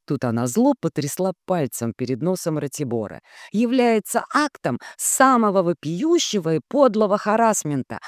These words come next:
со стороны цисгендерных мерзавцев. "Харассмента?" тихо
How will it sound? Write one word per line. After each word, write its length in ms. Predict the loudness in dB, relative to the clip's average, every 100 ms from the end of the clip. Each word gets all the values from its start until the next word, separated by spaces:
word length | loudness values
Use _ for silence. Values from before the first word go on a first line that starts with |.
| -12
со 160 | -6 -6
стороны 500 | -2 -2 0 0 -2
цисгендерных 960 | -2 -4 -4 0 2 4 0 -2 -2
мерзавцев. 640 | 0 0 2 2 0 -14 -14 _ _ _ _ _ _ _ _
"Харассмента?" 920 | -12 -10 -8 -6 -6 -4 -4 -4 -12 -12 _ _ _ _ _ -10
тихо 360 | -4 -2 -2